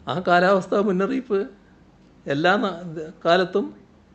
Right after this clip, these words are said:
നമ്മുടെ നാട്ടിൽ അതീവ ഗൗരവത്തോടെ പരിഗണിക്കപ്പെടാറുണ്ട്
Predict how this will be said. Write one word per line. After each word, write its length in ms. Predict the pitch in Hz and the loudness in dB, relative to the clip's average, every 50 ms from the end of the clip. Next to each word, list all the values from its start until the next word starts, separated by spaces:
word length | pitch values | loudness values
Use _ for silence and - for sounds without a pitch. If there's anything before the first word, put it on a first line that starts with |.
| _ _ _ _ _ _ _ _ _ _ _ - - | _ _ _ _ _ _ _ _ _ _ _ -6 -4
നമ്മുടെ 240 | 151 170 185 196 190 185 | -2 0 0 2 2 2
നാട്ടിൽ 260 | 170 165 156 185 175 180 202 277 - - - - _ _ _ _ _ _ _ _ _ _ _ _ _ _ _ - 139 | 2 2 2 0 -2 -2 -4 -6 -8 -16 -20 -20 _ _ _ _ _ _ _ _ _ _ _ _ _ _ _ -6 -4
അതീവ 240 | 135 151 196 214 220 208 202 | -2 0 4 4 6 6 6
ഗൗരവത്തോടെ 680 | 185 180 180 190 190 190 185 - 175 156 147 160 180 208 - - - _ _ _ - - _ - _ _ _ _ _ _ _ _ _ _ _ _ _ _ _ _ _ _ _ _ _ _ | 4 4 4 4 2 2 0 2 0 2 2 0 -2 -4 -6 -12 -20 _ _ _ -20 -20 _ -20 _ _ _ _ _ _ _ _ _ _ _ _ _ _ _ _ _ _ _ _ _ _
പരിഗണിക്കപ്പെടാറുണ്ട് 920 | - 160 165 170 185 180 196 190 196 185 - 180 175 180 175 170 165 160 | 2 2 4 6 4 4 4 2 2 0 2 2 2 2 2 2 2 2